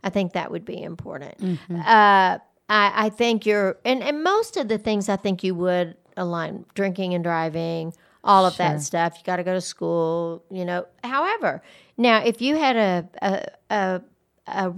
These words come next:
Speaker 1: kind of a rule in your house that if somebody said they didn't wanna go to school that day, they didn't have to go. My, I did that with my daughters. My gro-,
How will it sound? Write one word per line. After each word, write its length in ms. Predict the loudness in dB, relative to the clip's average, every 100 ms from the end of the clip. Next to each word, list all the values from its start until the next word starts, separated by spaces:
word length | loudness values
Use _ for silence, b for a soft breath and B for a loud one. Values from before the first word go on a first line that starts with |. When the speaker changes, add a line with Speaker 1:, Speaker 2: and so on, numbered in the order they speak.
| -6
Speaker 1:
kind 220 | 0 2
of 60 | 4
a 60 | 2
rule 360 | 4 6 6
in 120 | 4 2
your 120 | 2
house 320 | 2 0 0
that 140 | 0
if 120 | 0 0
somebody 460 | 0 2 2 0
said 320 | -2 -2 -2
they 140 | -2 0
didn't 240 | 0 0
wanna 160 | -2 -2
go 100 | -2
to 80 | -4
school 300 | -2 -2 -2
that 200 | -4 -4
day, 200 | -4 -2
they 160 | -2
didn't 260 | -4 -2 -2
have 240 | -4 -8
to 60 | -6
go. 260 | 0 0 0 B B 2
My, 400 | 4 6 4 0 -6
I 200 | 2 4
did 200 | 6 4 4
that 120 | 2
with 160 | 0
my 160 | 0 0
daughters. 540 | 2 2 2 -2 -4
My 200 | 0 0
gro-, 260 | 2 0